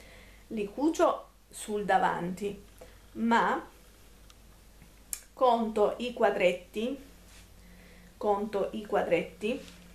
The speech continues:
che mi servono per il fianchetto e al, a questa altezza qua vado a cucire i miei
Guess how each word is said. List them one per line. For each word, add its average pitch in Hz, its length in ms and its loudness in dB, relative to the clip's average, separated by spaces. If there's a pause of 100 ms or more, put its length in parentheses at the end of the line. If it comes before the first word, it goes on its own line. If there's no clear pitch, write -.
(320)
che 202 240 -4
mi 202 140 -2
servono 202 480 -2
per 202 140 -4
il 196 140 -8
fianchetto 190 880 -6 (580)
e 269 340 2 (320)
al, 247 260 4 (600)
a 240 160 2
questa 254 340 4
altezza 269 540 0
qua 233 380 4
vado 214 580 0
a 220 160 2
cucire 208 760 -2 (560)
i 208 140 0
miei 190 440 -2